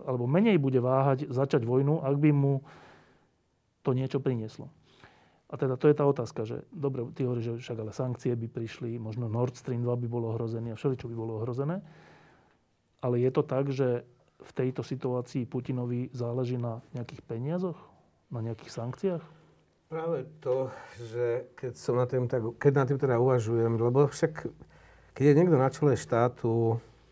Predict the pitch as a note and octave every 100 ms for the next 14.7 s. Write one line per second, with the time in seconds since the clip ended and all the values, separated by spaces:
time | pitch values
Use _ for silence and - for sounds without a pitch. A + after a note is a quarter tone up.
0 | _ A2+ G#2 A#2+ A#2+ A#2 A2+ A2 - -
1 | - _ _ - C3 C#3 C3 A#2+ A2+ -
2 | B2 D#3+ A2+ A#2 A#2 C#3 - A#2+ B2+ A#2+
3 | G2+ F#2 - - G2+ A2+ - A2+ - -
4 | G2+ G#2+ - G#2+ G#2 - - - - -
5 | - - - - - _ - B2+ C#3 A2+
6 | G#2+ G#2+ G#2+ G2 F#2+ F#2+ F2+ - - C#3+
7 | C#3 D#3 D3+ - C3+ B2 A2 B2 A#2+ -
8 | G#2+ A2 A2+ G#2 G#2+ - G#2 - A2+ A#2+
9 | - A2 - G#2+ F3+ - A#2+ A#2+ C#3+ D3+
10 | F#3 E3 C#3+ B2+ - B2+ - B2 A#2+ A#2
11 | D#3 D#3+ E3 E3+ F3+ F3 D3 D#3 D#3 D3+
12 | C#3+ D3 C#3+ A#2+ A#2 G#2+ A2+ A#2 - A2
13 | - A2 A2+ A#2 A2+ - G#2+ G#2+ G#2+ G#2
14 | G#2 A2 G#2 A2+ A2 G#2 G#2+